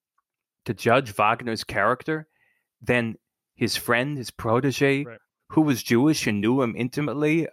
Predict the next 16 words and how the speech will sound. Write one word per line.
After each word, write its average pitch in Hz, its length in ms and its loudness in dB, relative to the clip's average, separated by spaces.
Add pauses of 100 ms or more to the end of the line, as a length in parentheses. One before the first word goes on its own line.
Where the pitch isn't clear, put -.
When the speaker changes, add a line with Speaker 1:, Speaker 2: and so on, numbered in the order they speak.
(100)
Speaker 1:
Uh, 113 680 4 (120)
it's - 160 -6
very 131 260 4
strange. 95 640 -2
It's - 160 -10
a 110 60 -2
very 113 520 2
odd, 110 480 4
it's 98 180 -6
an 143 60 -2
invalid, 131 580 2
actually, 95 520 -4 (400)
way 113 220 4
of, 104 100 0
of 101 160 -6
moral 113 600 0